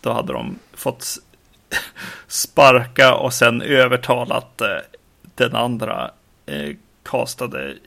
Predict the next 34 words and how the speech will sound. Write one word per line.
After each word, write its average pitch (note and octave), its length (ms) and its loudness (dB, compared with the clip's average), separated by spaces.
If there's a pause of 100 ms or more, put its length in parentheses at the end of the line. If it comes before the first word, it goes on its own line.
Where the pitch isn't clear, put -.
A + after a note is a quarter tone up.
tjejen G2 520 -2
att, - 380 -12
eh, A2 300 -6 (720)
återvända. B2 760 -2 (160)
Så - 160 -8
hon B2 180 -2
är B2+ 60 -2
med C#3+ 300 -2
lite - 220 -12
grann A#2+ 260 -10
i, C3 140 -14 (420)
i C3 120 -6
början B2+ 520 -4 (640)
av A#2 160 -8
den A#2+ 100 -12
här A#2 100 -12
filmen. - 340 -12
Hon B2+ 200 -10
är A#2+ 40 -10
del, A2+ 520 -6
del C3 520 -6
i - 460 -16 (360)
gänget B2+ 580 -10
här - 260 -10 (200)
och B2 180 -16
får B2+ 160 -4
väl A#2+ 120 -8
ganska A#2+ 240 -10
mycket B2 680 -8 (440)
av C3 240 0
just, B2 380 -6
eh, A2+ 260 -8
introsekvensen C3 920 -12
här. - 160 -14